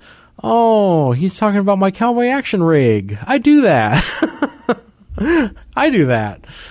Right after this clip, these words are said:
Maybe I'm the nut job that they're most afraid of. Is that, is that possible, folks? Is, is your humble, lovable, sweet, good-natured, pure-hearted host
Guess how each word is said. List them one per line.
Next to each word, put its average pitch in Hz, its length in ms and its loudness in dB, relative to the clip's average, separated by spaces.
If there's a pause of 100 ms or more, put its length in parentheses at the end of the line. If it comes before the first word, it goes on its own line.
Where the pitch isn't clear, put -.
(220)
Maybe 196 220 2
I'm 208 120 2
the 190 80 0
nut 170 220 0
job 175 300 2
that 170 180 0
they're 175 160 2
most 180 260 0
afraid 214 360 2
of. 113 260 0
Is 143 140 0
that, 254 240 0
is 160 140 0
that 208 160 0
possible, 175 440 0
folks? 160 340 -2
Is, 117 220 -4
is 127 240 -2
your 190 400 0 (400)
humble, 170 540 2
lovable, 143 440 2
sweet, 147 480 -2
good-natured, 135 800 -2
pure-hearted 156 840 -2
host 123 520 -4